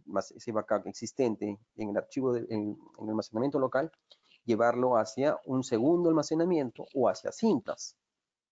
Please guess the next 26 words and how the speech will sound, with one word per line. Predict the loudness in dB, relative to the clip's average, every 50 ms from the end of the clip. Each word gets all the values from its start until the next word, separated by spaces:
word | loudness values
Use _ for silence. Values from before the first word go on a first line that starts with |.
| _ _ _ _ _ _ _ _ _ _ _ _ _ _
¿Sí? | -4 -2
Entonces | -2 -2 -2 -6 -8 -8 -8 -8 -8 -4
también | -2 -2 0 0 0 0
soportamos | -2 -4 -2 -2 -4 0 0 0 2 2 0 -2 -2
cinta, | 0 2 4 4 4 2 0 -4 -6 -6 _ _ _ -18
bien | -10 -4 -2 -2 -2
soporta | 0 0 -2 0 2 0 0 0 0 -4
cinta, | -4 0 0 2 2 0 -2 -4 -6 -8 -8 _ _ _ _ -20 _ -8 -2
ya | -2 -2
sea | 0 0 0 2 2
librería, | 2 2 2 2 0 0 0 2 2 4 4 4 4
ya | 2 2
sea | 0 -2 -4
unidad | -4 -2 -4 -4 -4
robótica, | -4 -4 -2 2 2 4 4 4 2 0 -4 -8 -4 -2 -2
ya | -2 -2 -4
sea | -6 -6 -8 -6 -4
un, | -4 -4 -4 -4 -6 -6 -8 -12 -14 -12 -10
una, | -6 -4 -2 0 0 0 0 0 -2 -4 -8 _ _ _ _ _ _ _ _ _ _ -20 _ _ _ _ _ _ _ _ _ _ _ _ _ _ _ _ _ 0
una, | 2 4 4 4 4 4 2 2 2 2 2 2 2 0 0 0 0 0 -2 -2 -2
un | 0 0 2
drive | 4 4 4 4 2 -2
standalone, | -10 -8 -4 -2 0 2 2 2 2 0 0 -2 _ _
lo | -8 -8
que | -8 -8 -10
fuese, | -2 -2 -2 -2 -2 -8 -12